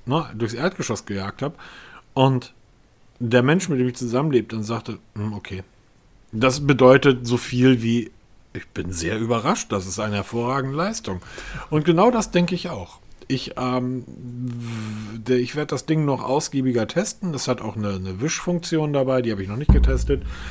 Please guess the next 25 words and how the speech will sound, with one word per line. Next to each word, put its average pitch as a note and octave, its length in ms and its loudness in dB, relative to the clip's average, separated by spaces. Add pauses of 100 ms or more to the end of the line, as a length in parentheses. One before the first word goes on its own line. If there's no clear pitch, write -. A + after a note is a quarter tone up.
(260)
Da A2+ 140 4
werden D3 200 2
noch B2+ 120 0
einige E3 400 2
Tests, - 460 0
äh, C3+ 300 -6
kommen D#3+ 320 0
und B2+ 280 -4
das, A#2+ 280 -4
äh, A#2 300 -6
kleine C3 380 0
Lebewesen, B2+ 600 0
was A2+ 140 -4
hier B2 100 0
rumlebt, A2+ 680 -4
sorgt B2 440 0
dafür, C#3 280 0
dass C3 160 -2
das B2 140 -6
Ding C3 160 2
auch B2 140 -2
täglich - 380 -6
zu - 100 -14
tun C3+ 260 -2
hat. G#3+ 160 -8